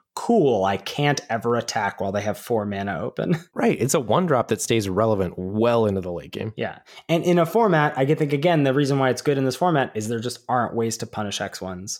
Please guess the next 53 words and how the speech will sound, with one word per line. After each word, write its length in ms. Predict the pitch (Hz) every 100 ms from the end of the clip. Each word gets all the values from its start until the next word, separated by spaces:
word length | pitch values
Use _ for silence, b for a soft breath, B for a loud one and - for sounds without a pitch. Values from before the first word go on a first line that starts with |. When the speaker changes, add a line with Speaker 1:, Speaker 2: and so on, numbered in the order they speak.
| -
Speaker 1:
Like, 220 | 120 - B
sure, 240 | - 185
there 140 | 165 156
are 100 | 143
one 220 | 180 180
threes, 400 | 143 143 131 127 B
so 120 | - 127
it 40 |
makes 180 | 127 135
it 20 |
a 40 |
little 160 | 131 123
awkward 280 | 120 120 117
for 100 | 117
your 80 | 110
opponent 300 | 143 160 139
to 80 |
attack, 380 | 110 117 113 -
but 240 | 107 - _ _
they 140 | 120 120
leave 100 | 123
them 80 | 123
back 180 | 127
on 160 | 127 127
blocks, 380 | 117 160 170 -
and 80 | 117
then 120 | 117
you 100 | 113
just 160 | 110
can't 240 | - 123 104
attack 260 | - 117
on 100 | 120
the 100 | 113
ground 340 | 101 110 127 113
when 100 | 110
they're 120 | 104
holding 280 | 107 107 107
up 80 | 92
mana. 400 | 113 147 147 147 B B B B -
It's, 220 | 147 -
uh, 300 | 175 175 180 175
it's 100 | 175
pretty 220 | 196 196
flexible. 480 | 180 170 107 82 - _
Speaker 2:
Movers 340 | 131 175 190 135
down, 520 | 117 147 139 113 101
first 240 | 123 120
one 80 | 127
on 60 | 123
this 160 | 113
list 200 | 120 120
is 140 | - 98
Joust. 600 | - 127 120 104 -